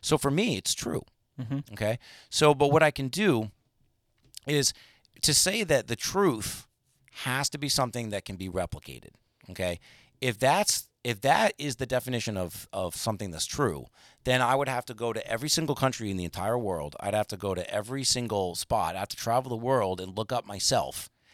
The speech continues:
Speaker 1: and verify it myself in order to say it was true. Otherwise, it's just my opinion.
Speaker 2: That's
Speaker 1: You
Speaker 2: right.
Speaker 1: know, someone could, from India, could say, "Well, when I look up at the sky, it's red,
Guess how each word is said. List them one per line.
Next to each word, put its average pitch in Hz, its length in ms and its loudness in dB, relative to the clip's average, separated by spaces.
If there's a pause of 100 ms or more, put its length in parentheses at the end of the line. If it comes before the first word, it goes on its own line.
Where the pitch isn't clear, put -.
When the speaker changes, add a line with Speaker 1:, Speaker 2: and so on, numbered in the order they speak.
(100)
Speaker 1:
and 110 120 -8
verify 120 420 2
it 107 100 0
myself 101 680 2
in 123 100 -8
order 107 200 0
to 95 40 -4
say 107 160 0
it 92 80 -6
was - 140 -10
true. 92 420 -4
Otherwise, 170 640 2
it's 127 100 -6
just 147 160 -2
my 90 100 -8
opinion. 69 360 -10 (460)
Speaker 2:
That's - 140 -20
Speaker 1:
You 123 40 -2
Speaker 2:
right. 123 100 0
Speaker 1:
know, 95 120 -6 (180)
someone 156 360 2
could, 135 220 4
from 123 200 0
India, 123 360 0
could - 200 -6
say, 110 180 2
"Well, 107 180 2
when 101 140 0
I 131 100 2
look 220 160 4
up - 120 -4
at 92 80 -6
the 90 80 -6
sky, 82 260 -2
it's - 160 -8
red, 120 280 4